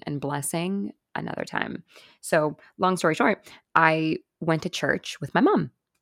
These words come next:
They had a s-, Thursday night service at her church that I used to hate, by the way. It's,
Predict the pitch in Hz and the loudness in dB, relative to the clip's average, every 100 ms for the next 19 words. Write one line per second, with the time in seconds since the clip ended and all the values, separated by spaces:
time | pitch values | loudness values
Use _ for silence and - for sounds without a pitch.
0 | _ - 170 160 160 156 156 143 - - | _ -4 0 0 0 -2 -4 -6 -8 -10
1 | _ - 196 208 208 170 - - - - | _ 0 2 0 -4 -6 -8 -6 -6 -6
2 | - - - - - _ - 156 - - | -6 -6 -8 -8 -12 _ -4 -2 -2 -4
3 | 185 175 - - - - - 147 170 - | -4 -2 -2 -4 -4 -2 0 0 -2 -4
4 | - - - - - 76 - - - - | -12 -10 -8 -8 -6 -6 -4 -6 -8 -10
5 | - - - - | -14 -8 -6 -4